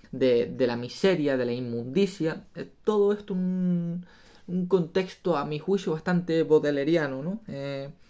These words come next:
y aparte que tiene, al menos lo detecté en la obra,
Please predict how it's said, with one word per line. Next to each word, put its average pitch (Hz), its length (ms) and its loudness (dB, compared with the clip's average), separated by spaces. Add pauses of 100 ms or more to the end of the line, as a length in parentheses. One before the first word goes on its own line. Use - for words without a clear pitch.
(120)
y - 40 -6
aparte 156 340 -2
que 160 80 -2
tiene, 175 380 2 (540)
al 147 120 0
menos 180 260 4
lo 170 180 8
detecté 156 340 6
en 175 160 4
la 156 100 4
obra, 185 380 6